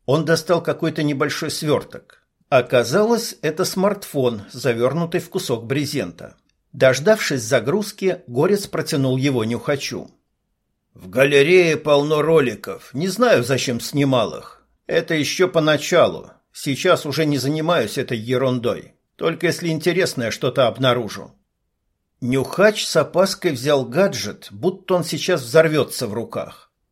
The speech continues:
Спустя несколько секунд помещение кухни затопил негромкий многоголосый вой, перекрывающийся периодически громким рёвом.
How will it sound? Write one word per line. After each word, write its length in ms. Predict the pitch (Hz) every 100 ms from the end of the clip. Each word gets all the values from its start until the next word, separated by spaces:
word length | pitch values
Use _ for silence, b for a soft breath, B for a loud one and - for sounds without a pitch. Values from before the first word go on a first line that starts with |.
| _
Спустя 640 | - - 123 127 - 156 170
несколько 580 | 165 165 - 151 139 147
секунд 720 | - 139 - 175 165 - - _
помещение 720 | 135 127 120 - 180 170 151
кухни 460 | - 175 185 - 127
затопил 580 | 147 131 135 - 190 165
негромкий 680 | 151 120 139 180 165 165
многоголосый 880 | 151 131 123 123 127 131 170 - 147
вой, 480 | 123 127 175 131 - _
перекрывающийся 1040 | - 110 123 123 151 165 151 - 147 165
периодически 880 | 143 147 131 113 110 156 165 - -
громким 560 | 127 135 123 113 143 127
рёвом. 500 | 131 110 92 87